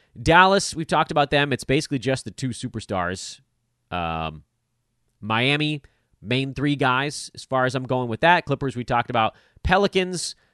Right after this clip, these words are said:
Herb Jones has moved out of the picture for me. Um, so it's the other starters for New Orleans, which would be C J, Trey, Valanciunas, and, uh, and Brandon Ingram.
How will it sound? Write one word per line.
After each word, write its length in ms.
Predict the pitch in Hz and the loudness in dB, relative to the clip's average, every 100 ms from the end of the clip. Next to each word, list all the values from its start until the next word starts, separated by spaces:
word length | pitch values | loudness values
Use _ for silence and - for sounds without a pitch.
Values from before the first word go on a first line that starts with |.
| _ - | _ -2
Herb 240 | 170 143 | 0 0
Jones 320 | 127 151 156 | 0 0 0
has 140 | 143 131 | -2 -2
moved 220 | 143 117 - | -4 -2 0
out 400 | 127 165 - - _ - | 2 0 -4 -14 _ -2
of 160 | 147 147 | -2 0
the 80 | |
picture 320 | 143 170 - 175 | 0 0 0 -2
for 160 | 180 | -2
me. 260 | 165 175 196 _ _ _ _ _ _ _ _ _ _ _ - - _ _ _ _ - | 0 0 -2 _ _ _ _ _ _ _ _ _ _ _ -20 -20 _ _ _ _ -6
Um, 540 | 107 110 107 107 101 - | 0 2 2 0 -2 -4
so 160 | 135 | -4
it's 120 | 120 | -4
the 140 | - - | -6 -4
other 500 | 156 147 139 117 110 - _ | 0 2 2 -2 -8 -14 _
starters 800 | - - 110 92 87 82 - - _ | -10 -4 -2 -2 -6 -10 -12 -16 _
for 520 | - 98 90 85 82 - | -8 -6 -4 -6 -10 -12
New 160 | 101 95 | -8 -6
Orleans, 520 | 98 92 90 87 - | -6 -6 -8 -10 -10
which 220 | 90 - | -10 -8
would 100 | 90 | -10
be 140 | 90 | -10
C 260 | 87 110 110 | -10 -8 -8
J, 640 | 98 107 98 95 95 92 82 _ - | -2 0 0 0 0 -4 -8 _ -20
Trey, 720 | - 107 98 90 90 87 82 - _ | -6 -2 0 0 -2 -4 -6 -14 _
Valanciunas, 1000 | 95 87 87 - 117 104 101 95 - - - | -10 -8 -10 -8 -8 -4 -4 -6 -8 -14 -10
and, 360 | 87 82 82 | -8 -8 -8
uh, 220 | 78 73 71 | -8 -8 -10
and 140 | 85 85 | -12 -8
Brandon 320 | 90 80 76 | -6 -6 -8
Ingram. 460 | 85 78 76 78 | -10 -10 -14 -16